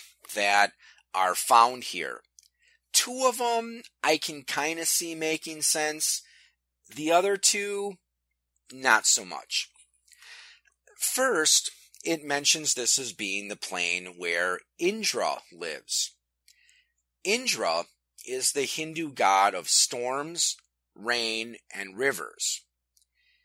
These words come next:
He also slayed the demon Vritra, who was believed to stand in the way of human prosperity.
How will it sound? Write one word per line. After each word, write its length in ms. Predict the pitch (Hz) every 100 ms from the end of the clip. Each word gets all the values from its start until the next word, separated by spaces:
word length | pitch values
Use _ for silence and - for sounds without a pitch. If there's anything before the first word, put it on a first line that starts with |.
| _ _ _ _ _
He 180 | - 196
also 360 | 240 - 311
slayed 720 | 330 - - 127 110 104 110 95 98
the 120 | 113
demon 600 | 92 101 98 104 110 104 _ -
Vritra, 680 | 98 143 208 - - 71 - - _ _ _ -
who 120 | 123
was 200 | 120 117
believed 480 | - 101 101 104 -
to 80 | 95
stand 440 | - 117 98 98
in 120 | 92
the 100 | 87
way 500 | 101 208 156 110 107
of 460 | - 90 87 87 - _ _ _
human 360 | 110 92 87
prosperity. 840 | - 82 - - 151 160 82 -